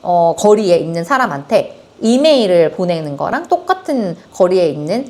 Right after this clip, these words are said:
사람한테 메모를 보내는 거랑 이때 요입당했을 때 누가 더 빨라요? 그렇게 따지면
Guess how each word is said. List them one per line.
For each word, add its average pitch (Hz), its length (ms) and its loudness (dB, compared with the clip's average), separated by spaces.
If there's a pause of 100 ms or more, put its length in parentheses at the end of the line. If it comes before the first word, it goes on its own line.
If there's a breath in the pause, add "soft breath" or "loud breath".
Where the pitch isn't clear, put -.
사람한테 226 760 -2
메모를 208 440 2
보내는 156 300 -6
거랑 165 260 -4
이때 180 200 -4
요입당했을 208 640 0
때 165 120 0
누가 170 180 0
더 160 80 -2
빨라요? 147 400 -2
그렇게 - 300 0
따지면 156 380 -8